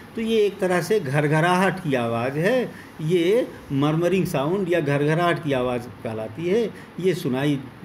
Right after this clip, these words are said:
बहुत कम देती है, लेकिन इसको फोर्थ साउंड माना जाता है। फर्स्ट और सेकंड साउंड, जो कि एट्रियोवेंट्रिकुलर वाल्व के ब-,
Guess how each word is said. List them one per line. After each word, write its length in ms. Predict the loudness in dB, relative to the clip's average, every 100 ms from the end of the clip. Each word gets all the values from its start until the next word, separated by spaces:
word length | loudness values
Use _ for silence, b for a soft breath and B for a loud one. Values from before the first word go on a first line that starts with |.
| -18 -8
बहुत 200 | -6 -6 -6 0
कम 200 | 0 2
देती 360 | -2 -4 -2
है, 300 | 0 0 0 B B
लेकिन 300 | -2 0 0
इसको 260 | -2 -2 -4
फोर्थ 380 | -4 -2 -2 -2
साउंड 420 | -6 -4 -2 0
माना 400 | 0 0 0 -2
जाता 380 | -4 -6 -4 -2
है। 300 | 0 0 -4 B B -2
फर्स्ट 280 | 0 0 0
और 160 | 0
सेकंड 460 | 0 0 0 2 0
साउंड, 520 | 0 2 2 2 -2 -10 B B B -2
जो 120 | -2
कि 340 | 2 0 0 -4 B B -4
एट्रियोवेंट्रिकुलर 920 | -4 0 0 2 0 0 -2 0 0
वाल्व 320 | 0 0 0
के 200 | 0 -2
ब-, 320 | -2 -6 -10